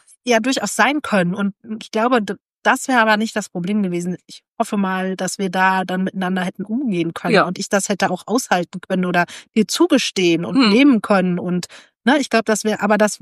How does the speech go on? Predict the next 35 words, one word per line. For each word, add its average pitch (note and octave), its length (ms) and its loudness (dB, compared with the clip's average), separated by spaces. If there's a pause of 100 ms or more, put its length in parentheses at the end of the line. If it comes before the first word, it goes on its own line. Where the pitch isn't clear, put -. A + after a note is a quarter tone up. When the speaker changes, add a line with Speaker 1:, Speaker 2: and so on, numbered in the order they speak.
Speaker 1:
selbst F#3 340 -4
das - 180 -2
war F3+ 140 2
nicht E3+ 220 -4
da. E3 120 -2
Vielleicht F#3+ 320 -6
war F#3+ 80 0
das G#3+ 200 0
auch G3 100 -2
die F#3 120 -6
große E3+ 360 -6
Überraschung, F3+ 520 -2
sondern, B3 440 2
und F3 180 -4
das - 440 -2
würde G3 180 0
ich - 120 -4
halt E3 140 -2
sagen, G3 440 0 (320)
hat's - 240 -2
mir G3 160 4
so F3+ 100 0
leicht G3+ 280 0
gemacht. E3 340 -2
Es - 180 -14
war A3+ 200 2
halt B3 160 0 (240)
wirklich D#4+ 640 -4 (200)
aus - 260 -2
vollem D#4+ 580 0
Herzen, C#4 760 2 (420)
<laughs> - 960 -12
aus C4+ 240 0
voller D#4+ 340 2
Liebe B3+ 580 0